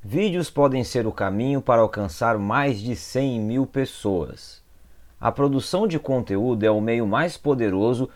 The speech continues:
para se comunicar com as pessoas pela internet. O conteúdo de qualidade possui o poder de tornar você uma referência na sua área. Com uma estratégia bem desenvolvida,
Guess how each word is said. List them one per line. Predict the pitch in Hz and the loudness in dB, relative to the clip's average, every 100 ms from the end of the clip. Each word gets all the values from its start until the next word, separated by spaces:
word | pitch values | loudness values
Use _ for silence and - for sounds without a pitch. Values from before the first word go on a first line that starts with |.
| - - | -12 0
para | 131 135 | 4 4
se | - 139 | 0 -2
comunicar | 147 143 135 - 123 131 | 0 0 0 0 2 2
com | - 127 | 2 -2
as | 123 - | -2 -2
pessoas | 120 - 107 113 113 | -4 -2 0 0 0
pela | 117 113 | -2 0
internet. | 117 113 127 117 98 80 - - - - - - | 0 2 2 4 0 -2 -10 -14 -18 -20 -20 -10
O | - | -6
conteúdo | 87 113 107 101 127 165 | -2 -2 0 2 2 2
de | 127 117 | 0 0
qualidade | 113 101 87 101 120 101 92 | 0 0 2 2 4 2 -2
possui | 113 107 - 156 | -2 0 2 0
o | 147 | 2
poder | 135 104 92 113 127 - - | 2 2 4 2 2 -6 -10
de | 110 180 | -2 0
tornar | 185 143 123 143 | 2 2 2 0
você | 135 120 - | 0 -2 0
uma | 127 123 | 0 0
referência | 98 165 - 117 120 147 143 | 0 -2 0 0 0 -2 -2
na | 127 | -4
sua | 117 - 147 | -2 2 4
área. | 113 98 69 - - - - - | 4 2 -2 -10 -20 -20 -20 -2
Com | 147 202 | 2 4
uma | 170 | 4
estratégia | 151 - 120 123 120 107 | 2 2 2 2 4 2
bem | 85 143 175 | 2 0 2
desenvolvida, | 131 113 107 95 82 131 120 82 | 2 2 0 0 0 2 2 -2